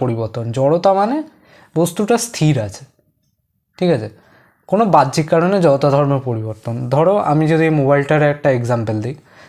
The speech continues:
তাহলে মোবাইলটা নিচে স্থির ছিল, আমি হাত দিয়ে এটাকে উপরে তুললাম, এবার এদিকে আমি ডান দিক বা দিক করতে পারছি, ঠিক আছে? ওপর নিচ করতে পারছি। আর ওপর নিচ তো মোবাইলটা একা একা হচ্ছে না,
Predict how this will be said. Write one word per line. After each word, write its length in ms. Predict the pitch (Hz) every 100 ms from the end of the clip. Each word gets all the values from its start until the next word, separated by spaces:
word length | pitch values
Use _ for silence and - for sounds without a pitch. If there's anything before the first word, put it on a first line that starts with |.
| _
তাহলে 160 | 147 147 151
মোবাইলটা 340 | 165 165 175
নিচে 260 | 170 156 165
স্থির 260 | 160 170 156 -
ছিল, 140 | 143 147 - _ _ _ _ -
আমি 120 | 127 151
হাত 240 | 139 123 123 113
দিয়ে 200 | 151 160
এটাকে 240 | 151 165 165 160
উপরে 200 | 160 156
তুললাম, 380 | 156 156 147 143 151 - -
এবার 180 | 127 139
এদিকে 200 | 131 139 143
আমি 100 | 147
ডান 140 | 135 139
দিক 120 | 143 151
বা 60 | 151
দিক 140 | 151 -
করতে 220 | 160 147 139
পারছি, 320 | 135 - 143 - _ _ _ _ _ _ _ _
ঠিক 120 | - 151
আছে? 100 | 147
ওপর 240 | 139 135 143 147
নিচ 140 | 151
করতে 280 | - 139 - 135
পারছি। 300 | 131 - 143 - _ - - -
আর 80 | 135 123
ওপর 140 | 120 156
নিচ 120 | 170 170
তো 60 | 196 180
মোবাইলটা 280 | 190 196 196
একা 120 | 190 208
একা 140 | 196 165
হচ্ছে 220 | 147 -
না, 100 | 113